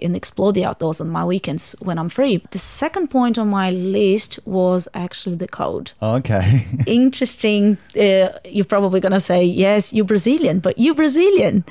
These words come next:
Speaker 2: Well, it's funny you should say that because I think a lot of people I've talked to from warmer climates have commented on they really like the climate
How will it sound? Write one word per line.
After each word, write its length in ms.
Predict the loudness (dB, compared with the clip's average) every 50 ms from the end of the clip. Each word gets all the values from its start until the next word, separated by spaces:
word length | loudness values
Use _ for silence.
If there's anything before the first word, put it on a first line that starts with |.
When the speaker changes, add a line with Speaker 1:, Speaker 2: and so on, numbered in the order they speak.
| -10 -14 -6 -2
Speaker 2:
Well, 180 | 0 2 4 4
it's 140 | 2 0 -2
funny 260 | 0 0 2 4 4
you 140 | 4 4 2
should 200 | 0 -2 -8 -10
say 240 | -2 0 2 2 4
that 160 | 2 2 0
because 320 | -2 -4 -2 -2 -2 -2 -2 -2
I 120 | -2 -2
think 380 | 0 0 0 -2 -2 -4 -10 -16 _ _ _ _
a 80 | -4 -2
lot 320 | -2 0 0 2 2 2
of 80 | 0 0
people 340 | 0 0 0 0 0 -2 -2
I've 160 | -2 -4 -4
talked 300 | -6 -4 -4 -4 -6 -6 -6
to 160 | -6 -6 -6
from 560 | -6 -6 -4 -2 -2 0 -2 -2 -4 -6 -6
warmer 280 | -4 -2 -2 -2 -2 -4
climates 760 | -6 -6 -4 -2 -2 0 -2 -2 -4 -6 -8 -14 -18 -20 -20 -20 -12
have 280 | -8 -6 -6 -6 -6 -8
commented 420 | -4 -4 -2 -2 -2 -4 -4 -4
on 180 | -4 -4 -4 -4
they 140 | -4 -6 -6
really 300 | -6 -6 -6 -6 -6 -6
like 220 | -6 -6 -6 -8
the 60 | -12
climate 520 | -18 -12 -8 -6 -4 -4 -4 -6 -6 -8